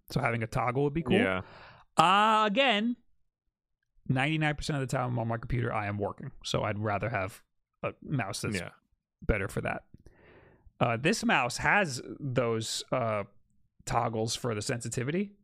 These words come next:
Speaker 1: And whenever I hit one by accident, I get pissed because I, I just want it to be the
Speaker 2: <laughs>
Speaker 1: same. The only cool thing I like about this mouse is that it's wireless and it's,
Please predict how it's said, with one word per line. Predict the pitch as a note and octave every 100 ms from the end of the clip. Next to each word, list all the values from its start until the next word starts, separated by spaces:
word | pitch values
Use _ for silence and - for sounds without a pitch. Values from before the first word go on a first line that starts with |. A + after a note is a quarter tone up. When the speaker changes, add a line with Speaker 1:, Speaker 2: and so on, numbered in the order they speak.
| _ _ _ _ _ -
Speaker 1:
And | B2+
whenever | C3 D3 D3+
I | C3+
hit | D3+
one | D#3+ D#3 C#3
by | A#2+
accident, | B2 C3 - E3+ F3
I | B2+
get | A2+ G#2
pissed | A2 - -
because | - A#2 A2
I, | G#2+ B2 A2
I | A2
just | C#3+ C3
want | A2+
it | G#2+
to | C3
be |
the | -
Speaker 2:
<laughs> | B2
Speaker 1:
same. | C#3 - - -
The | D3+
only | F3 B3+
cool | - B3
thing | A#3+ G#3
I |
like | D3+ D3+
about | E3 F3+
this | F3+
mouse | F#3+ G3 A3+ -
is | - C#3+
that | C3
it's | B2 B2
wireless | B2+ D3+ D3 C3 C#3
and | C3
it's, | A2+ - -